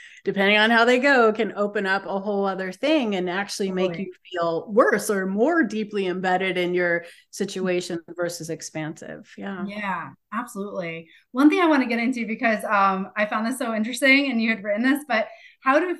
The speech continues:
Speaker 2: fairy tales psychologically help us? And I would love to hear
Speaker 1: Yes.
Speaker 2: your perspective on that, 'cause I found that so interesting. So I would love to hear that.
Speaker 1: Oh, I, yes, this is one of my favorite things. So,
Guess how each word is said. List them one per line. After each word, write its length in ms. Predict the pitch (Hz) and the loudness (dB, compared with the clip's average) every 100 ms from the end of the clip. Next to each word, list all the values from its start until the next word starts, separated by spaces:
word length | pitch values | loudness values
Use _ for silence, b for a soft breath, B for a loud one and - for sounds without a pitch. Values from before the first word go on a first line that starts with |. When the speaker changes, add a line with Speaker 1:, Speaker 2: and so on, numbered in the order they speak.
| - | -2
Speaker 2:
fairy 280 | 233 262 | 0 0
tales 360 | 262 254 240 226 | 0 0 -2 -2
psychologically 720 | 233 214 220 185 190 214 196 | -4 -2 -2 -2 -2 -6 -6
help 240 | 180 175 151 | -4 -6 -8
us? 260 | - 185 | -12 -8
And 100 | 226 | 0
I 120 | 214 | 0
would 100 | 226 | 0
love 480 | 233 233 233 277 302 | -4 2 4 4 2
to 160 | 381 339 | 0 2
hear 380 | 285 247 240 240 | 4 4 2 0
Speaker 1:
Yes. 100 | 240 | -2
Speaker 2:
your 80 | 285 | -2
perspective 540 | 269 277 285 294 320 | -4 -4 -2 -2 0
on 60 | 254 | 0
that, 180 | 240 226 | 0 0
'cause 80 | 269 | 0
I 160 | 262 | -2
found 280 | 269 240 269 | -2 0 0
that 180 | 311 330 | 0 -2
so 160 | - 285 | -2 2
interesting. 580 | 269 285 320 233 208 254 | 2 0 -4 0 0 0
So 280 | 254 233 226 B B B | 0 0 -2 B B B
I 120 | 254 | -2
would 80 | 262 | 0
love 280 | 247 262 277 | 2 0 0
to 60 | 277 | -2
hear 220 | 247 247 | 0 0
that. 360 | 233 139 143 - _ _ _ - | 0 -4 -6 -12 _ _ _ 0
Speaker 1:
Oh, 160 | 233 226 | 2 4
I, 240 | 208 202 208 | 2 0 2
yes, 240 | 226 214 | 2 4
this 140 | 247 311 | 2 2
is 40 | |
one 120 | 370 | 2
of 60 | 262 | 4
my 120 | 226 | 2
favorite 380 | 226 196 190 - | 2 0 -2 -6
things. 320 | 185 180 - | -8 -6 -4
So, 340 | - 202 196 | 2 4 4